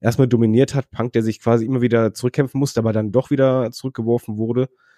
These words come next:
Die erste Hälfte hat halt Drew dominiert, würde ich halt sagen. Und es war knallhart, aber trotzdem,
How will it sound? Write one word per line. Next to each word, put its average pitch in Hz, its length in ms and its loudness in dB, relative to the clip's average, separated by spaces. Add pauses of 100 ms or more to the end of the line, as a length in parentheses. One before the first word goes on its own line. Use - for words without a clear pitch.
(300)
Die - 220 -10
erste 107 260 -2
Hälfte 135 220 2
hat 117 240 2
halt 113 320 2
Drew 135 260 2
dominiert, 98 720 -2
würde 92 160 -10
ich - 60 -12
halt 85 160 -6
sagen. - 340 -16 (160)
Und 104 380 -4
es - 260 -12
war 101 240 -2
knallhart, 135 580 2
aber 120 200 -2
trotzdem, 127 420 -2